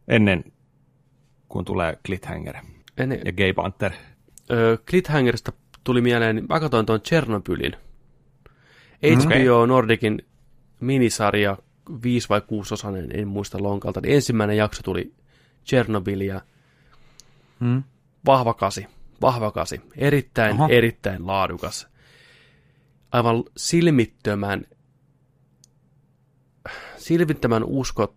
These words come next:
Speaker 2: uskomattoman yksityiskohtainen ja uskollinen, niin kuin, sille koko tapaukselle. Raha on käytetty, aivan loistavasti ohjattu ja kuvattu ja näytelty. Brittinäyttelijöitä ihan kerman kermaa.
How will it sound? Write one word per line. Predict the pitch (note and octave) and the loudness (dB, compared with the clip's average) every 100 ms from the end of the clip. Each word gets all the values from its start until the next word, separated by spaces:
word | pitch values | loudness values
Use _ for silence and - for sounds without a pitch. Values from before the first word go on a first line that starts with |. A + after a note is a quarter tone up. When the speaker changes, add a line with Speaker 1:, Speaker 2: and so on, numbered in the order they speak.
| - | -8
Speaker 2:
uskomattoman | C#3 - C3 G#2 - G#2+ G#2 G#2+ | -6 -2 -2 -2 -2 -4 -2 -2
yksityiskohtainen | C3 - - G#2 - A2+ G#2 - G2+ G#2 | -4 -6 -8 -8 -6 -6 -4 -4 -6 -2
ja | G2+ | -2
uskollinen, | C3+ - G#2 F#2 F2 F2 F#2 - _ _ - B2+ | -2 -2 -4 -2 -2 -4 -8 -12 _ _ -14 -8
niin | G2 E2+ | -6 -6
kuin, | D#2+ D#2 - - | -8 -10 -14 -12
sille | - G2+ G#2+ | -6 -6 -6
koko | - A2 | -8 -4
tapaukselle. | C3 B2 G#2+ - G#2+ G2+ G2+ - _ - _ - | -2 2 2 2 -2 -2 -4 -8 _ -20 _ -4
Raha | C3 D#3 C#3 A#2 | 2 4 4 2
on | A2 G2 | 2 -2
käytetty, | - A2+ A2 G#2 G#2 - A2 G2+ - _ _ - | 2 4 4 0 -6 -6 -8 -8 -14 _ _ -10
aivan | A2+ A2+ A#2+ | -4 0 2
loistavasti | E3 D#3 B2 G#2 - - | 2 2 -2 -6 -8 -8
ohjattu | - C3+ A#2 A#2 G2+ G#2+ | 2 4 4 2 -2 -4
ja | G2 | -4
kuvattu | - B2 A2+ G2+ G#2 | -2 0 2 0 -6
ja | F#2+ | -4
näytelty. | G#2 A2 G#2+ G2+ G2+ | -2 0 0 -2 -6
Brittinäyttelijöitä | - D#3+ - A#2 A2 - - - A#2 A2+ A2+ G#2+ - - | 0 0 2 0 0 -4 -14 -2 -2 0 -2 -2 -2 -2
ihan | C3 A#2+ | -2 -2
kerman | C#3 C#3 A#2+ G2+ F#2+ | 2 2 2 -2 -2
kermaa. | A#2 A2 G#2 E2 E2+ F#2 | 0 0 0 -6 -8 -10